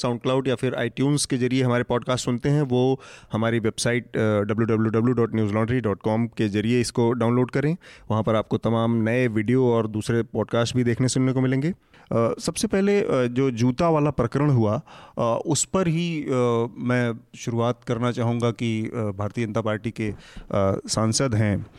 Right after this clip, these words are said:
अ, शरद त्रिपाठी, और उनके बारे में बता दूं कि उनके पिता, अ, रमापति राम त्रिपाठी भारतीय जनता पार्टी के प्रदेश अध्यक्ष रह चुके हैं। तो उन्होंने ये जो काम किया, अ, अपने ही पार्टी के विधायक हैं राकेश सिंह बघे-, बघेल,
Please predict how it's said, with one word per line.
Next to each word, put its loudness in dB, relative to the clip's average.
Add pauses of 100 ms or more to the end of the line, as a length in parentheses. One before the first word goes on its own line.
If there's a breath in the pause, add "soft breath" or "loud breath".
(240 loud breath)
अ, 0
शरद 0
त्रिपाठी, -4 (420 loud breath)
और -2 (100)
उनके 0
बारे 2
में 2
बता 0
दूं 0
कि 2
उनके 0
पिता, 0
अ, 4
रमापति 2
राम 2
त्रिपाठी 2
भारतीय 0
जनता 0
पार्टी 0
के 0
प्रदेश 0
अध्यक्ष -2
रह 2
चुके -4
हैं। -2
तो 0 (380)
उन्होंने 2
ये 2
जो 0
काम 2
किया, 2
अ, -2 (460 loud breath)
अपने 2
ही 4
पार्टी 0
के 0
विधायक 2
हैं 2
राकेश 0
सिंह 0
बघे-, -2
बघेल, 0